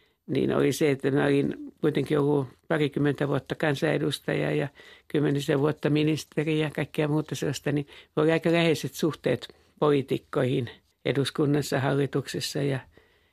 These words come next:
ja myöskin virkamieskunnassa, että mä olen ollut kolmen ministerin, äh, ministeri, niin, niin sitä niin kuin mielellään sitten vähän kyseli, että miten teidän mielestä vuosi on mennyt.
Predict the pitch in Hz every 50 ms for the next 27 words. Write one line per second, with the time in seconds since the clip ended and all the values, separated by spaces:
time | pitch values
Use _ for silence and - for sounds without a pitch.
0 | _ _ - 151 143 135 143 143 139 143 156 147 - - - 156 160 143 - -
1 | - - - - - - - - 147 139 135 - 147 131 151 143 139 139 139 139
2 | 139 139 127 - - - 143 131 127 135 131 131 151 151 143 135 - - - 147
3 | 143 143 139 135 - - _ _ _ _ _ - 143 135 160 170 165 160 147 131
4 | - - - 139 127 135 - - - 135 - - - 156 151 147 139 - 160 156
5 | 151 156 151 165 170 175 175 165 156 151 151 147 131 - - 160 151 151 147 151
6 | - 180 165 - 160 139 135 135 127 123 139 151 135 - 143 131 - 170 156 135
7 | 123 127 135 127 127 - 131 - 165 151 156 - 160 - - - 143 156 170 165
8 | 160 160 170 175 170